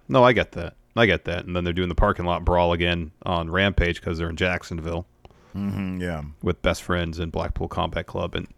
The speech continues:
Speaker 1: I understand it's Jacksonville. They just had Dynamite two hundred. I get it.
Speaker 2: Mm-hmm.
Speaker 1: You know, that it's, it's, it's,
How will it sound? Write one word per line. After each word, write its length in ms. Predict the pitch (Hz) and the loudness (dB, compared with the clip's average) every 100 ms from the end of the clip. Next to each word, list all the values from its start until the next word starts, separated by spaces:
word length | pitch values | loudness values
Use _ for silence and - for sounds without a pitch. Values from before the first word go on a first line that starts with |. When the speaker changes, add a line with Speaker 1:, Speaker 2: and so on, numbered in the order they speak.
| _ - - | _ -14 -2
Speaker 1:
I 60 | |
understand 400 | 101 92 - 95 | 0 0 2 2
it's 100 | 87 | 2
Jacksonville. 480 | - 87 - 87 87 | 0 -2 -2 -2 0
They 120 | 85 | 0
just 160 | 87 85 | -2 -2
had 160 | 90 82 | -2 0
Dynamite 360 | 87 85 82 | 0 0 -2
two 140 | - 85 | -2 -2
hundred. 260 | 85 82 | -2 -2
I 40 | 80 | 0
get 220 | 87 87 | 0 -2
it. 60 | _ _ - _ _ - - | _ _ -20 _ _ -12 -6
Speaker 2:
Mm-hmm. 420 | 101 98 95 87 78 _ _ _ - | -2 -2 -2 -6 -8 _ _ _ -8
Speaker 1:
You 160 | 90 82 | -4 0
know, 240 | 82 87 - | -2 -4 -4
that 220 | 90 - | -4 -2
it's, 260 | 82 - - | -8 -8 -8
it's, 460 | 87 - - - - | -8 -8 -18 -16 -6
it's, 400 | 87 _ - | -6 _ -20